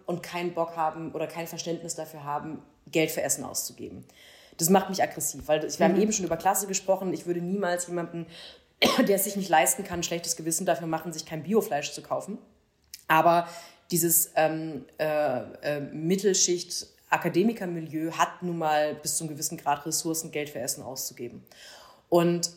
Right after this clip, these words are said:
Speaker 1: Essen ist gerade in diesem Selbstoptimierungsmilieu und auch in diese Selbstoptimierungszeiten, in der wir leben, so ein ganz unangenehmes Soylent Green-mäßiges, ein weiterer Aspekt der Selbstoptimierung geworden. Also dann geht's irgendwie um Nährwerte, was bis zu einem gewissen Grad gut ist. Leute sollen gesund bleiben und auf sich achten.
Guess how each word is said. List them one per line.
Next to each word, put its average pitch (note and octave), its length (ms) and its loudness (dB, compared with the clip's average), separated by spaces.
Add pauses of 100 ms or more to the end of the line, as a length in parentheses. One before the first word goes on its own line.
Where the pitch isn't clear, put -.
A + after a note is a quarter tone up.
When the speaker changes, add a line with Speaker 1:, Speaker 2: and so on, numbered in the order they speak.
Speaker 1:
Essen A3 400 4
ist - 220 -4
gerade F#3+ 260 6
in F3+ 100 0
diesem F3+ 240 -4
Selbstoptimierungsmilieu F3 2750 2
und - 100 0
auch D#3+ 100 4
in E3 40 -4
diese D#3+ 300 -2
Selbstoptimierungszeiten, F3+ 920 2
in F#3 60 -2
der E3 140 -2
wir D#3 80 -4
leben, E3+ 400 -6 (280)
so - 120 -4
ein E3+ 120 0
ganz A3 420 4
unangenehmes F3+ 1120 0 (200)
Soylent F#3 600 6
Green-mäßiges, F3 1300 0 (380)
ein F3 160 8
weiterer G3 300 6
Aspekt F#3+ 320 0
der E3 80 0
Selbstoptimierung C#3+ 600 -4
geworden. A#2+ 440 -4
Also D#3 140 -2
dann D#3 160 -4
geht's F3 220 0
irgendwie D#3 240 -8
um D3 60 -6
Nährwerte, A3 640 2
was E3 160 0
bis E3 120 -4
zu E3+ 60 -6
einem D#3 60 -4
gewissen D#3 260 -2
Grad D3 220 2
gut B3 160 4
ist. G#3+ 100 2
Leute E3+ 200 4
sollen E3+ 160 0
gesund F#3 300 6
bleiben F#3 280 4
und - 80 -6
auf D#3 80 0
sich - 200 -2
achten. C#4 300 0